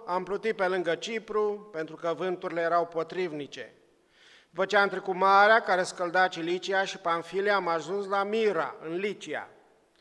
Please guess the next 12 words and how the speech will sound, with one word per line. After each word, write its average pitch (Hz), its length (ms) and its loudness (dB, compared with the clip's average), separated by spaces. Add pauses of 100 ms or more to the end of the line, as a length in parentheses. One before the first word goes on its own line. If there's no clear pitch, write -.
(320)
Acolo 220 380 6
sutașul 208 600 2
a 175 80 4
găsit 175 320 -8
o 185 100 -4
corabie 196 580 2
din 175 160 -2
Alexandria 180 880 2
care 165 240 -2
mergea 170 360 -2
în 185 80 0
Italia 170 600 -2